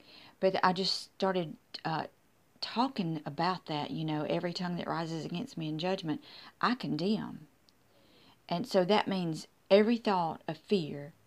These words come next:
that would come to scare me into thinking, "What if, what might happen?" Well, I condemn that. I take no part in that.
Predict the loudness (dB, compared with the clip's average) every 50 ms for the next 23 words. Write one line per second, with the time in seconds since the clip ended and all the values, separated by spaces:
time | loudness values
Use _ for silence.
0 | _ -20 -20 _ _ 0 0 2 2 0 -2 -4 -4 -4 -2 -2 -2 -4 -8 -10
1 | -10 -4 0 0 2 2 2 2 0 0 0 0 -2 -2 -4 -6 -6 -4 -4 -4
2 | -4 -2 -2 -2 -2 -2 -2 -2 0 0 0 0 0 -2 -2 -2 -2 -4 -6 -6
3 | -4 -2 -2 -2 0 -2 -4 -4 -4 -4 -6 -4 -4 -4 -4 -4 -6 -6 -6 -8
4 | -8 -14 -20 -20 -20 -20 -20 _ 2 4 6 6 6 6 4 0 -2 2 4 4
5 | 6 6 6 6 4 0 -4 -6 -10 -14 -16 -20 -20 -20 _ _ _ _ _ _
6 | _ _ _ -2 -2 0 0 -2 -2 -2 -2 -2 -4 -4 -4 -6 -10 -8 -4 -4
7 | -2 -2 -4 -4 -4 -4 -4 -4 -4 -6 -8 -10 -12 -16 -18 -20 -20